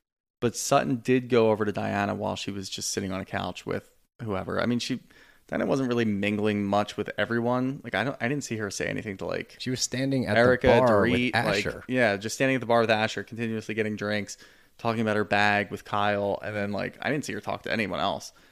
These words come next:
Speaker 1: Could have been ed-, editing, but who knows? But I think it still would have popped off at some point regardless, but Sutton did go over to Diana and say, "Do you have a moment to talk alone?"
Speaker 2: Yeah, let's go, let's
Speaker 1: But
Speaker 2: go
Speaker 1: Diana
Speaker 2: sit and talk.
Speaker 1: was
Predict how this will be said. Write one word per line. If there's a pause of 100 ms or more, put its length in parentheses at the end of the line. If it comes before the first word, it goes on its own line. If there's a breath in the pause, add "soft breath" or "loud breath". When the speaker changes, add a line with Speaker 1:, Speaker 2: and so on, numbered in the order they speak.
(320 soft breath)
Speaker 1:
Could
have
been
ed-,
editing,
but
who
knows? (520 soft breath)
But (500)
I
think
it
still
would
have
popped
off
at
some
point
regardless,
but
Sutton
did
go
over
to
Diana
and
say,
"Do
you
have
a
moment
to
talk
alone?"
Speaker 2:
Yeah,
let's
go,
let's
Speaker 1:
But
Speaker 2:
go
Speaker 1:
Diana
Speaker 2:
sit
and
talk.
Speaker 1:
was